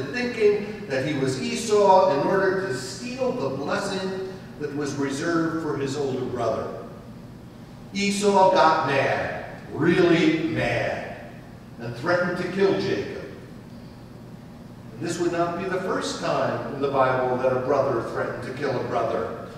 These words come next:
You remember Cain and Abel. So Jacob ran away, and he fled from his brother Esau.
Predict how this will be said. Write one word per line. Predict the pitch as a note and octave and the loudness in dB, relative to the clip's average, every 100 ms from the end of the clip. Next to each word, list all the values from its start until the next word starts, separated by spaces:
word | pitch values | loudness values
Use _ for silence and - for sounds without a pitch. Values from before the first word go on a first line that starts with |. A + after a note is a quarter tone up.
| - | -8
You | E3+ F3 | 2 4
remember | E3 D#3+ E3+ E3 D#3+ - | 4 4 4 2 0 -2
Cain | F#3+ E3 C3+ B2+ - | -2 -2 -2 -4 -6
and | - - | -6 -2
Abel. | E3+ F3 - - - - - - - - - - - - - | 0 0 -2 -6 -10 -14 -16 -16 -18 -18 -18 -18 -18 -18 -12
So | - D#3 D#3 | -4 -2 2
Jacob | D3+ D3+ D3+ | 2 2 2
ran | C#3 C#3 C#3+ | 2 2 2
away, | B2+ A#2+ - - - - - - - - - - - - | 2 2 0 -4 -8 -10 -14 -14 -16 -16 -16 -16 -16 -12
and | B2 C3 | -8 -6
he | C3 C3 | -8 -6
fled | C#3+ C#3+ - - - - - - - | -2 0 0 -4 -8 -12 -16 -16 -14
from | - A2 | -8 -6
his | A#2+ A2 | -6 -8
brother | G#2 G#2+ G2 F#2+ F#2 - | -6 -6 -6 -8 -10 -12
Esau. | - F2+ - - | -12 -10 -8 -8